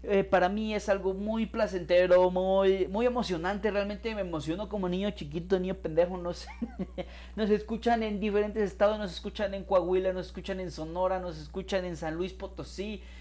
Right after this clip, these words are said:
en Ciudad de México, Estado de México, en Tlaxcala. Y realmente, pues, los poblanos. Realmente les agradecemos muchísimo a todos aquellos que nos escuchan. Este, espero que salga pronto, este, mi, mi,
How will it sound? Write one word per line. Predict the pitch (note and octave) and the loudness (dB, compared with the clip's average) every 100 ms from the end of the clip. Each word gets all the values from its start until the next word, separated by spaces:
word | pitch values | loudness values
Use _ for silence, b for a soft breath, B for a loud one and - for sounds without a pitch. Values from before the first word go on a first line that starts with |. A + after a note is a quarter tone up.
| B | B
en | B3 | -4
Ciudad | A#3+ B3 A3+ G3+ | -2 0 2 2
de | G#3 | 0
México, | G#3 G3+ G3+ G#3 | -2 -4 -4 -4
Estado | G3 - G3+ G3+ | -2 4 4 4
de | F3+ | 0
México, | F3 G3 F#3 F#3+ F#3+ | 0 -6 -6 -6 -8
en | F3 | -4
Tlaxcala. | G3+ D3+ - - G#3 A3+ G#3 E3+ D#3+ B B B | -6 -6 -8 0 4 4 4 0 -4 B B B
Y | G#3+ A#3+ | 0 4
realmente, | G#3+ G3+ G#3 F#3+ G#3+ | 4 2 -2 -2 -4
pues, | - G3+ G#3+ G#3+ - | -2 0 0 0 -4
los | F3+ F#3+ | 2 2
poblanos. | F#3+ F3 D#3+ D3 D3 | 4 2 4 2 0
Realmente | D3+ G3+ G#3+ - | 0 0 0 -4
les | A3 F3+ | -2 0
agradecemos | E3+ D#3 D3+ D3 E3+ F3+ | 0 0 0 -2 -2 -4
muchísimo | F3+ D#3 F3+ E3+ F#3+ F#3 | -6 -8 -8 -8 -6 -6
a | F3+ | -2
todos | F3+ E3+ | 0 0
aquellos | D#3 E3 E3 D3+ | -4 -6 -6 -6
que | D#3+ | -8
nos | C#3+ | -8
escuchan. | C3 - F#3 G3+ A3 - B B B B | -8 -8 -6 -4 -4 -8 B B B B
Este, | D#3 D3 - D3+ F3 | -4 -4 -8 -6 -4
espero | E3+ - E3+ F3+ - | -6 -2 0 0 -2
que | F3 D#3+ | -2 -2
salga | D3 D#3+ E3+ E3 | -2 0 0 0
pronto, | E3+ E3 F3 - | -4 0 0 0
este, | D#3 D3 - E3 D#3 | -4 -6 -4 -4 -4
mi, | E3 D#3+ D#3 D3 D3 | -4 -2 -2 -2 -2
mi, | D3+ D3 D3 C#3+ C#3 C3+ C3 B2+ | 0 0 0 0 -2 0 -2 -2